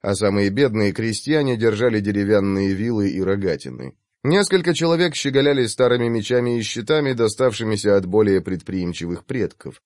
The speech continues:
Если эта деревенщина — лучшие воины Тарнбрука, то Тиарнах рассудил, что остальные просто ужасны. Горожане останавливались восхищенно поглазеть на своих защитников.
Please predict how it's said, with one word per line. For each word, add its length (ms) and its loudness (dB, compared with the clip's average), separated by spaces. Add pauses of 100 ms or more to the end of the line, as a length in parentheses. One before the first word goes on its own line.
(460)
Если 360 0
эта 300 2
деревенщина — 800 0
лучшие 520 0
воины 400 4
Тарнбрука, 720 2
то 140 2
Тиарнах 520 2
рассудил, 640 0
что 300 0
остальные 640 0
просто 540 0
ужасны. 680 -6 (680)
Горожане 500 4
останавливались 720 2
восхищенно 720 0
поглазеть 540 2
на 100 -2
своих 320 -2
защитников. 680 -8